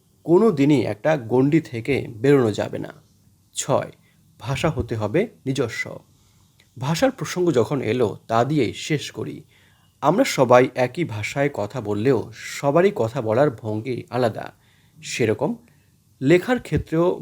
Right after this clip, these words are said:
ভাষাটা নিজস্ব হওয়া চাই। এজন্য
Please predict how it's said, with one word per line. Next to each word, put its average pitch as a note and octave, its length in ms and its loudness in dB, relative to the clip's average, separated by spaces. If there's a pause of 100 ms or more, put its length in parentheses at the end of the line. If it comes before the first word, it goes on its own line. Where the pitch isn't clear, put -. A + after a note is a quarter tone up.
ভাষাটা A2 560 -2
নিজস্ব C3 400 -4
হওয়া G#2 240 -6
চাই। - 300 -10 (760)
এজন্য B2 560 0